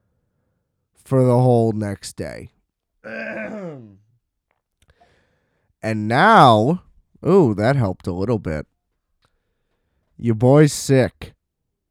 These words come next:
I got the something, the I don't know what's. I took the little covid boy. They said, "You don't got the covid boy." I'm like,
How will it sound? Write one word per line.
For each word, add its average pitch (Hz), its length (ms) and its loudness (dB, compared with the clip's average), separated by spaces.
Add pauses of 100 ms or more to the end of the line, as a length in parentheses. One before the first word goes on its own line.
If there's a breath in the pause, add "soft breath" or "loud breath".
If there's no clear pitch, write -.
(800)
I - 160 -10
got 113 280 -4
the 120 120 -2
something, 123 640 -6 (360)
the 107 160 -6
I 110 120 0
don't 113 220 2
know 110 180 0
what's. - 640 -8 (1300)
I - 100 -8
took - 320 -4
the 131 80 -2
little 117 300 0
covid 139 520 0
boy. 139 600 -2 (500)
They 107 120 -8
said, 107 260 -10
"You 113 100 -8
don't 113 140 -8
got 113 240 -4
the 113 100 -6
covid 117 440 -2
boy." 107 480 -2
I'm 98 260 -6
like, 95 300 -8